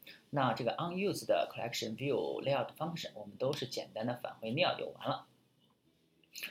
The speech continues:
好，那最底下四个就比较重要的啊，就是我们需要计算所有的 function 啊，就是我们计算所有的这个，啊，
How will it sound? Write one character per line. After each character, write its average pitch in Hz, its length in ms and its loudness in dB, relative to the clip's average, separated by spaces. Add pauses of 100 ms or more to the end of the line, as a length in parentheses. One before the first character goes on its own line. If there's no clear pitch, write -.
(340)
好， - 340 4
那 156 200 4
最 151 160 4
底 120 80 2
下 143 180 4
四 147 320 0
个 131 140 6
就 139 120 0
比 113 180 -4
较 120 140 4
重 143 200 2
要 120 120 2
的 104 80 2
啊， - 120 0
就 120 120 -6
是 - 140 -6
我 92 120 -6
们 104 140 -10
需 - 140 -2
要 120 100 4
计 - 180 -6
算 123 280 2
所 107 200 -2
有 110 120 0
的 69 420 0 (300)
function 165 400 -2
啊， - 160 -14
就 120 120 -2
是 107 220 0
我 98 120 -2
们 110 80 -6
计 127 120 -6
算 123 260 -2
所 110 220 -2
有 107 100 0
的 92 320 2
这 - 80 -10
个， - 480 -8 (320)
啊， - 300 -18